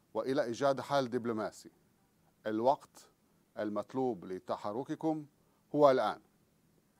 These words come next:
منذ بدء الحرب مع حماس بدأ حزب الله بقصف أراضينا، ونحن نضرب مواقعه دون هوادة. أوضحنا وحذرنا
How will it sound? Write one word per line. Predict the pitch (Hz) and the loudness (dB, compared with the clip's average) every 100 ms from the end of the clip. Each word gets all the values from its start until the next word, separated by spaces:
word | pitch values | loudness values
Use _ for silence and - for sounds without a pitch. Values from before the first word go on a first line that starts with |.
| _ _ _ _ _ _ - | _ _ _ _ _ _ -4
منذ | 147 190 190 | 0 2 4
بدء | 160 151 | 4 4
الحرب | 131 120 131 123 | 0 0 -2 0
مع | 117 113 | -2 -2
حماس | 107 90 104 - - - _ _ _ - | -4 -8 -10 -14 -20 -20 _ _ _ -6
بدأ | 127 135 147 | -2 2 2
حزب | 127 135 110 117 | 2 -4 -8 -4
الله | 110 113 127 135 | 0 2 2 -4
بقصف | 107 107 - 139 - - _ - | -10 -8 -8 -10 -12 -20 _ -6
أراضينا، | 113 110 104 113 82 - _ _ _ _ _ _ _ _ _ | -4 -4 -4 -6 -8 -16 _ _ _ _ _ _ _ _ _
ونحن | 107 113 127 147 | -2 -2 -2 -2
نضرب | 127 123 123 127 127 107 | 0 0 0 -4 -4 -6
مواقعه | 107 107 - 127 123 135 107 | -4 -2 -2 0 0 -4 -6
دون | 131 143 | -4 0
هوادة. | 123 104 - - _ _ _ _ _ _ _ _ _ _ _ 107 | 0 0 -4 -12 _ _ _ _ _ _ _ _ _ _ _ -2
أوضحنا | 123 143 151 143 143 135 | 4 4 4 0 -4 0
وحذرنا | 123 127 160 151 123 85 | 2 2 4 4 2 -4